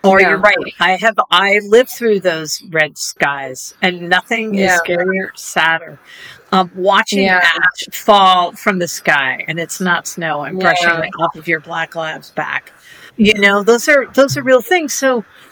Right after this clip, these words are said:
Speaker 1: I'm just wondering, do you think that this is an opportunity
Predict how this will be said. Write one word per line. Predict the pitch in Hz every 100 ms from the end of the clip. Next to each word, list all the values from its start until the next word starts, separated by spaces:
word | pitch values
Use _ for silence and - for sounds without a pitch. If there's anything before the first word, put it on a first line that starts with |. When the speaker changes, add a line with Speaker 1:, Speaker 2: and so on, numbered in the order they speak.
| -
Speaker 1:
I'm | 233
just | 269 330 -
wondering, | 240 311 311 269 190
do | 240
you |
think | 285 381 -
that | 202
this | 233 -
is | 285
an | -
opportunity | 214 202 196 - 202 214 240